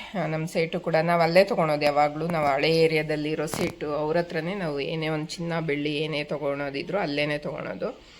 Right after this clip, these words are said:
ನನ್ಗದೇನೋ ಎಲ್ಲೂ ಹೋದ್ರೂ ಇಷ್ಟ ಆಗಲ್ಲ, ಮತ್ತು ಎಲ್ಲೂ ಅಷ್ಟು ಅದೇನೋ ಅವ್ರ ಹತ್ರನೇ ಆ ಅಟ್ಯಾಚ್‌ಮೆಂಟ್ ಜಾಸ್ತಿ ಇದೆ, ಅಲ್ಲೇ ತೊಗೊಳೋದು ಒಂದೇನೋ ಟ್ರಸ್ಟ್ ಇದೆ.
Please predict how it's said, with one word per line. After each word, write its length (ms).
ನನ್ಗದೇನೋ 540
ಎಲ್ಲೂ 720
ಹೋದ್ರೂ 500
ಇಷ್ಟ 300
ಆಗಲ್ಲ, 300
ಮತ್ತು 260
ಎಲ್ಲೂ 220
ಅಷ್ಟು 420
ಅದೇನೋ 300
ಅವ್ರ 320
ಹತ್ರನೇ 360
ಆ 440
ಅಟ್ಯಾಚ್‌ಮೆಂಟ್ 580
ಜಾಸ್ತಿ 360
ಇದೆ, 300
ಅಲ್ಲೇ 400
ತೊಗೊಳೋದು 560
ಒಂದೇನೋ 480
ಟ್ರಸ್ಟ್ 400
ಇದೆ. 360